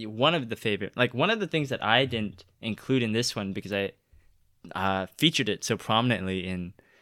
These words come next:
I think, episode fifty, maybe, um, was Aaron Rodgers when Gav was arguing about Aaron Rodgers. Um, and I don't, I think we were even smaller than what we are right now, but that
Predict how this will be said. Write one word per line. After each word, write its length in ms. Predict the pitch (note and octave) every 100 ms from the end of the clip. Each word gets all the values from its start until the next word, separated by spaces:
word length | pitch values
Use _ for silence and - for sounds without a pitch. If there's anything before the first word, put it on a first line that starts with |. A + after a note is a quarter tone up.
| _ -
I 80 |
think, 420 | F#2 A#2 F#2+ - - -
episode 400 | G#2 A2 G#2 F2
fifty, 340 | G2 - B2+
maybe, 440 | B2 A#2+ B2 B2+ C3+ _ _ _ _
um, 540 | - F#2+ F#2+ F#2 F2+ F#2 _ _ _
was 240 | A#2+ A2 F2
Aaron 260 | A#2 A#2+
Rodgers 480 | G#2 G2+ A#2+ G#2+ F2+
when 140 | G2 F2+
Gav 400 | - G2 G#2 G2+
was 320 | G2 - - _ _
arguing 320 | G2+ G#2 G#2+ F#2+
about 140 | F#2
Aaron 220 | - F#2+ F2
Rodgers. 540 | F#2 G#2 F2 E2 - _ _ _ _ _ _ _ -
Um, 500 | F#2 F2+ F2 F2 F#2 _ _ _ _ _ _ - -
and 160 | F#2+
I 100 | F2+
don't, 160 | G#2+ B2+
I 100 | -
think 180 | A2 C3+
we 100 | B2+
were 120 | A#2
even 200 | A2+ A2+
smaller 460 | G2+ - G#2 A2 A2
than 300 | F#2 F#2 F2+
what 200 | F2+ -
we 120 | F#2+
are 160 | F#2 F#2
right 180 | F2+ -
now, 340 | F#2 G2 F2+ - - - -
but 120 | G2
that 260 | G2+ G#2